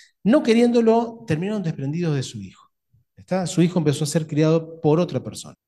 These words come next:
Después tenés casos, como el de esta situación, en donde durante unos días esta mamá se desentendió de su hijo, ¿sí? No es que lo abandonó, pero sí se desentendió de la suerte de su hijo. Y ahí vos te podés encontrar con que se desentienda y se desentienda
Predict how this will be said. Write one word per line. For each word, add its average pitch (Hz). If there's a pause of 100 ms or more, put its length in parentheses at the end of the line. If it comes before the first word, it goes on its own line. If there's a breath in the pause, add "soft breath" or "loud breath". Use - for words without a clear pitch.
(100)
Después 240
tenés 247
casos, -
como 160
el 135
de 170
esta 226
situación, 147
en 170
donde 190
durante 180
unos 269
días 151 (360)
esta 190
mamá 226 (200)
se -
desentendió 165
de 131
su 98
hijo, - (220)
¿sí? 202
No 214
es 262
que 269
lo 220
abandonó, 151
pero 127
sí 240
se 196
desentendió 139
de 151
la 123
suerte 113
de 101
su -
hijo. - (440 loud breath)
Y 254
ahí 233
vos 226
te 196
podés 175
encontrar 233
con 180
que 220 (160)
se -
desentienda 175
y 143
se 123
desentienda 135